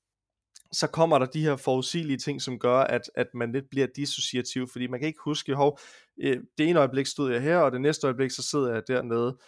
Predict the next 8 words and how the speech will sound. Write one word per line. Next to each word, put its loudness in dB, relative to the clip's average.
fordi 0
man -2
har 2
i -2
gåseøjne 0
jo 0
skiftet -6
personlighed. -4